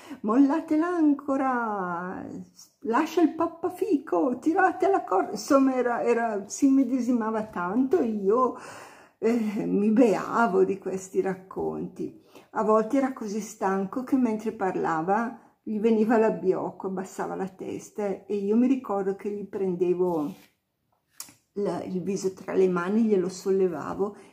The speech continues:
e dicevo: "Di dunque, papà, di dunque", perché il dunque, eh, voleva dire che la, la storia andava avanti.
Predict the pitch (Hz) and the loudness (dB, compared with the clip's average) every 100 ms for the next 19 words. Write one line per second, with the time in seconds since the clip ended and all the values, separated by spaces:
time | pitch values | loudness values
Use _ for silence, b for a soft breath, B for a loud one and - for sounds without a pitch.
0 | B 202 196 - 214 190 185 202 254 277 | B -6 -6 -2 4 4 4 4 4 4
1 | 247 233 220 214 - 190 185 185 - 190 | 2 0 -2 -4 -4 -4 -4 -14 -10 -6
2 | 202 196 196 185 233 240 208 208 190 185 | -4 -4 -6 -4 -4 -4 -4 -4 -2 -4
3 | - - 76 - b b b b b b | -6 -6 -6 -8 b b b b b b
4 | - 214 - 220 208 196 175 - - 240 | -4 -4 -2 -2 2 2 0 -2 -4 2
5 | 247 220 208 196 196 190 - - 214 277 | 2 4 2 2 -2 -4 -4 -4 0 -2
6 | 320 B B B _ - 165 - - - | -2 B B B _ -10 -8 -8 -10 -10
7 | 202 185 - 214 - 208 180 - - 196 | -6 -4 -2 -4 -6 -8 -8 -10 -14 -14
8 | - 185 - - 156 160 196 214 185 - | -8 -8 -8 -10 -8 -6 -4 -2 -4 -6
9 | - 53 - - - - 196 | -10 -12 -14 -16 -18 -20 -20